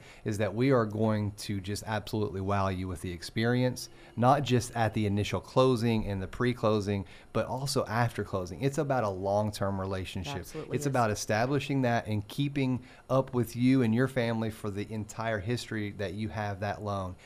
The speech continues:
Speaker 1: and beyond. We don't care if you pay it off. We still wanna engage in a relationship with you. So, um, we're not in the business for a quick buck. We're not in the business to, to try to make a quick commission and move on down the road. We're not, I'm not gonna name any companies. We're not those companies, okay?
Speaker 2: Right.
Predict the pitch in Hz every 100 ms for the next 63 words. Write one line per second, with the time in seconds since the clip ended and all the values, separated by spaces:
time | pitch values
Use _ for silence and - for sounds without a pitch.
0 | - 113 101 101 92 87 78 107 139 147
1 | 127 113 104 101 107 - 98 92 123 151
2 | 143 - - - 127 123 139 131 120 107
3 | 98 110 104 104 107 101 98 92 95 135
4 | 135 107 104 92 90 92 - 104 - -
5 | - - 113 107 - 123 120 143 165 139
6 | 127 127 117 110 107 - 95 90 131 131
7 | 131 123 123 - - 101 107 107 110 110
8 | 110 110 104 - 95 82 - 101 - 110
9 | 117 113 104 - 123 117 120 110 117 104
10 | 95 - - 113 117 120 117 113 110 107
11 | 107 104 - - - 117 123 127 123 -
12 | - _ - - 110 110 120 117 117 113
13 | 110 117 101 107 101 110 117 117 120 110
14 | - 95 92 90 87 95 107 101